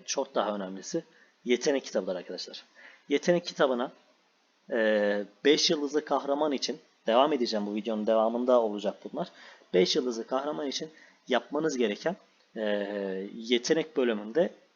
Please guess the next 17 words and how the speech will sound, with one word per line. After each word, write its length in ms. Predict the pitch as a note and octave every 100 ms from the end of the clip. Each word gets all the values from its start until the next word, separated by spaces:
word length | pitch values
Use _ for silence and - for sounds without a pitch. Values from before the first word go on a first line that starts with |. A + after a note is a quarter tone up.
| _ _ _ _ _
işinize 400 | G#3+ F3+ D#3 B2+
yaramayan 320 | C3+ B2 A2
bir 60 | B2
şey 180 | - C#3
geldiğinde 400 | C#3+ A2 A#2 C3
değiştirmeniz 540 | B2+ - B2+ B2 A#2+
için 160 | - D#3 _ _ _
kullandığınız 500 | D3+ C3 G#2 G#2+ C3
bir 80 | C#3
itemdir 440 | A#2 C3 G#2+ F#2+
bu. 120 | C#3 - _ _ - - _ _ _ _ _ _ _ _ _ _ _ _ _ _ _ _ _ _ _ _ _ _ _ _ _ _ _ _ _ _ _ - - - - - -
Evet, 360 | A2+ G2+ - -
e, 260 | A2+ G#2 G2+
sefer 340 | - C#3+ F3
mağazasına 440 | D#3+ C#3 A2+ - G#2
geliyoruz 320 | G2 G2 G2
arkadaşlar. 460 | F#2+ G2 F#2 -